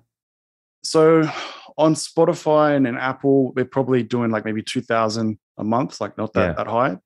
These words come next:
Speaker 1: LinkedIn is where the real numbers are, which is probably, like,
Speaker 2: Interesting.
Speaker 1: maybe t-, yeah, maybe, like, forty-five thousand video plays a month.
Speaker 2: Nice. Does that go through your profile or through, like, a company brand page
Speaker 1: Company.
Speaker 2: type thing?
Speaker 1: A company
Speaker 2: Okay, great.
Speaker 1: brand.
Speaker 2: All right. Sorry for the deviation. Let's get to the next
Speaker 1: It's
Speaker 2: part of the
Speaker 1: all right.
Speaker 2: question.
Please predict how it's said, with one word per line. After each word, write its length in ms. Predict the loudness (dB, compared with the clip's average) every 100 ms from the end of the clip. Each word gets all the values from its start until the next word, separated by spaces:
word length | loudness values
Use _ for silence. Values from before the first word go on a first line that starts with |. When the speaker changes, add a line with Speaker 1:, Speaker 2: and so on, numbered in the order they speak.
| -6
Speaker 1:
LinkedIn 400 | 0 2 2 0
is 160 | 0 -2
where 140 | -2
the 100 | 0
real 140 | -2
numbers 360 | -2 -2 -4 -2
are, 240 | -2 -2 -8 _ _ _ _
which 240 | -14 -8 -8
is 80 |
probably, 280 | -4 -2 -2
like, 160 | -2 -2
Speaker 2:
Interesting. 80 | -4
Speaker 1:
maybe 180 | -4 -8
t-, 160 | -10 -8 -4
yeah, 140 | -4 -4
maybe, 180 | -2 -2
like, 160 | -2
forty-five 680 | -6 -12 -2 0 0 0 0
thousand 520 | 0 -2 0 -2 -4 -4 _ _
video 220 | -4 -2 0
plays 260 | 0 0
a 40 | 0
month. 300 | 0 -2 -10 _ _ _ _
Speaker 2:
Nice. 500 | -2 0 -2 -8 -14 -4
Does 100 | -2
that 140 | 0
go 120 | -2
through 160 | -2 0
your 180 | 0 0
profile 440 | 0 0 2 2
or 100 | 2
through, 240 | 2 0
like, 180 | 2 0
a 220 | 0 -2 -4 -16 _ -6
company 420 | -2 0 2 2
brand 480 | 2 2 2 0 0
page 260 | 0 0
Speaker 1:
Company. 120 | 0 -2
Speaker 2:
type 160 | -4
thing? 180 | -6 -10 -10
Speaker 1:
A 40 |
company 300 | -2 -2 0
Speaker 2:
Okay, 60 | 0
great. 240 | 2 0
Speaker 1:
brand. 140 | 0 -10 _ _ _ -4
Speaker 2:
All 80 | -2
right. 120 | -2 -8 _ _ _ _
Sorry 200 | -2 -2
for 80 | 0
the 60 |
deviation. 500 | -2 -2 0 -2 -2
Let's 140 | -6 -4
get 140 | -6
to 80 | -4
the 160 | -2 -2
next 200 | -4 -2
Speaker 1:
It's 80 | -2
Speaker 2:
part 80 |
of 40 | 0
the 60 |
Speaker 1:
all 80 | -2
right. 40 | -6
Speaker 2:
question. 240 | -8